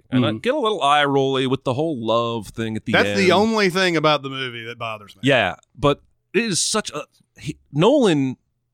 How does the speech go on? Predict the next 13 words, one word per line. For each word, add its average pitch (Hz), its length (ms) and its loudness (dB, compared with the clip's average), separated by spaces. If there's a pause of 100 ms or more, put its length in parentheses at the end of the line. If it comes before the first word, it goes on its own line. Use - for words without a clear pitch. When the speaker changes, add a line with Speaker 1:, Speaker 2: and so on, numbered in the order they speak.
(220)
Speaker 1:
is 139 160 -2
a 135 40 0
goddamn 123 480 -2
genius. 85 440 -14
Speaker 2:
Mm-hmm. 135 360 4 (340)
Speaker 1:
The 123 140 0
way 214 260 2
he 190 420 -6
shoots - 580 -4
and 131 180 -2
sells 151 520 0
this 131 180 -6
bleak, 117 520 -10